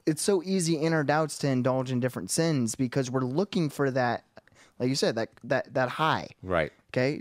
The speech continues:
Speaker 1: to say, to say it bluntly, that high, whether it's an emotional high or an endorphin high or a literal high.
Speaker 2: Vul-,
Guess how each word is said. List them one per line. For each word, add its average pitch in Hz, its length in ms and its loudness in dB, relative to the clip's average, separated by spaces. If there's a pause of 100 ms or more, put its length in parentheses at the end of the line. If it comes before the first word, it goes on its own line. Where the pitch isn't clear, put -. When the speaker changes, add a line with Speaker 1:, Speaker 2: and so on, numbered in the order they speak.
Speaker 1:
to 143 100 0
say, 160 220 0
to 143 440 -2
say 147 180 0
it 131 100 -2
bluntly, 135 380 0
that 120 180 2
high, 147 240 2
whether 117 240 2
it's 110 100 -4
an 117 80 -4
emotional 160 400 0
high 156 220 2
or 135 80 2
an 117 80 0
endorphin 147 500 0
high 147 220 2
or 127 160 2
a 104 160 0 (340)
literal 143 460 2
high. 147 420 0 (640)
Speaker 2:
Vul-, 127 280 2